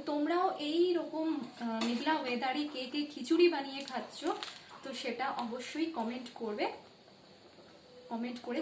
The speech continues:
জানাবে। এখন হতে থাক, মশলাটা পরে কষিয়ে দিলেও হয়ে যাবে। তো আমি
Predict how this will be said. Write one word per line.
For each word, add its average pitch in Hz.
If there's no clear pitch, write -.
জানাবে। 202
এখন 359
হতে 311
থাক, 359
মশলাটা 302
পরে 233
কষিয়ে 294
দিলেও 262
হয়ে 262
যাবে। 254
তো 254
আমি 254